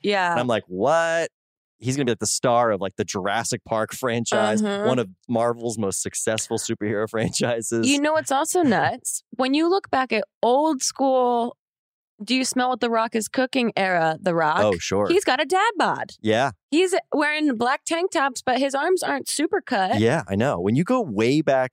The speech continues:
Speaker 2: in his career,
Speaker 1: Yeah.
Speaker 2: like, if you see him in, like, Southland Tales, like, he looks, he's like, he did, like, a Barry Bonds.
Speaker 1: Yeah.
Speaker 2: Like, he, like, he just got, he's just getting more and more jacked. I think he's
Speaker 1: Oh,
Speaker 2: just sort of
Speaker 1: it's
Speaker 2: like, "I wanna
Speaker 1: nuts.
Speaker 2: be in,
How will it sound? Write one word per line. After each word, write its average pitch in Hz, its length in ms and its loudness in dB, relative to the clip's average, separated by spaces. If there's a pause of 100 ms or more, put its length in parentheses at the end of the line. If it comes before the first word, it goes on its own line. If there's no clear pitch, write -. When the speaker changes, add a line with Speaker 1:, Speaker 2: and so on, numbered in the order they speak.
Speaker 2:
in 107 140 -2
his 101 200 -2
career, 85 600 -4
Speaker 1:
Yeah. 185 220 0
Speaker 2:
like, 113 120 -2
if 135 60 0
you 165 80 -2
see 214 180 -2
him 180 100 2
in, 104 60 0
like, 85 180 -6
Southland 92 560 -4
Tales, 78 400 -10
like, 85 180 -8
he 147 600 -2
looks, 139 720 -2 (600)
he's 143 160 -2
like, 180 160 0
he 175 100 2
did, 302 160 0
like, 330 140 -2
a 131 60 -4
Barry 113 320 0
Bonds. 95 480 -2 (160)
Speaker 1:
Yeah. 196 100 0
Speaker 2:
Like, 127 120 0
he, 165 180 0
like, 143 280 2
he 170 140 -2
just 285 220 -4
got, 123 240 -2
he's 180 160 -2
just - 120 -4
getting 233 220 0
more 110 540 2
and 104 180 -2
more 98 340 0
jacked. 85 720 -6
I 113 80 -2
think 196 200 -2
he's 214 100 4
Speaker 1:
Oh, 190 60 6
Speaker 2:
just 170 120 4
sort 147 100 2
of - 40 2
Speaker 1:
it's 110 60 2
Speaker 2:
like, 98 280 0 (140)
"I 127 180 4
wanna 151 140 2
Speaker 1:
nuts. 117 80 -2
Speaker 2:
be 117 340 2
in, 101 300 -2